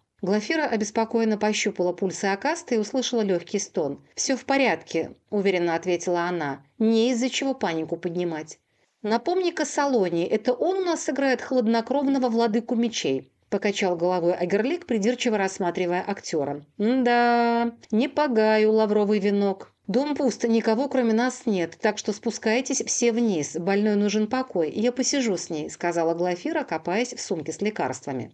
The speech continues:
"А для тебя я приготовила соседнюю комнату". Семела взяла Гиацинта под локоть, а Салоний захватил узелок с его вещами. "Извини, но я запру дверь снаружи", —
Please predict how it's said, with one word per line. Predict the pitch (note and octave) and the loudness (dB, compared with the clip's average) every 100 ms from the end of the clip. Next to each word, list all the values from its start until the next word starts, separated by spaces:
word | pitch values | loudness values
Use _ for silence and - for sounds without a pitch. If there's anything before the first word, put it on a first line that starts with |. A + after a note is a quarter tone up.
| _ - | _ -2
"А | G#3 G#3 | 0 2
для | A3 | 0
тебя | C4 B3 D#4+ | 0 0 0
я | D4+ | 0
приготовила | A3 F#3 G#3+ C#4 B3+ F#3 | 0 2 0 0 2 2
соседнюю | G#3+ G3 G3 F3+ G#3+ A#3+ | 0 0 0 0 -2 0
комнату". | C4 F#3+ D#3+ - C3 G#2+ - - - | 0 0 0 -4 -6 -6 -12 -18 -8
Семела | - G#3+ F#3+ F3 | 0 2 2 0
взяла | E3 F#3 F3+ E3+ | 0 0 0 0
Гиацинта | F3 F3 F#3 E3 E3+ | 0 0 -2 -4 -2
под | E3+ F3+ | -2 0
локоть, | A#3 E4 A#3 - - - | 0 0 -4 -4 -18 -6
а | F3+ E3 | -2 0
Салоний | - F#3 A#3+ B3+ | 0 2 2 0
захватил | F3 E3+ E3+ E3+ F3 | -2 -2 -2 0 -2
узелок | F3 E3 F3 E3+ | -2 -2 -2 -2
с | - | -2
его | E3+ E3 | -2 0
вещами. | F#3+ - F3+ B2+ B2+ - _ - | 0 -2 -2 -2 -6 -10 _ -2
"Извини, | A3 A3 B3 D#4 | 2 2 2 2
но | C4 | 2
я | A#3+ C4 | 2 2
запру | A#3 B3+ A#3 A#3 | 2 2 2 2
дверь | F#3+ G#3 | 2 2
снаружи", — | - A3+ F3+ D#3 D#3+ | 2 2 2 0 -2